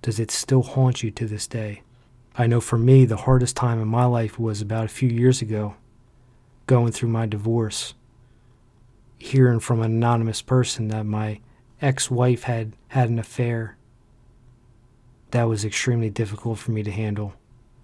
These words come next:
And not only just hearing that, but what ensued after that,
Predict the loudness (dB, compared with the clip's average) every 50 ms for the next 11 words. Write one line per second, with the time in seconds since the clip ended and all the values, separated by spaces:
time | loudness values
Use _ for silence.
0 | _ _ -20 -20 _ -20 -20 -20 _ 0 2 4 6 6 6 6 6 6 4 2
1 | 0 -2 -2 -4 -2 0 4 4 4 4 4 0 -2 -2 -2 2 4 4 4 4
2 | 0 -4 -8 -12 _ _ _ _ -20 _ _ _ _ _ _ -20 -20 _ _ -12
3 | _ -2 0 0 0 2 2 2 2 2 0 -2 -2 -2 -2 2 4 6 6 6
4 | 4 2 0 0 2 2 0 -2 -4 -6 -6 -6 -8 -10 -12 -14 -18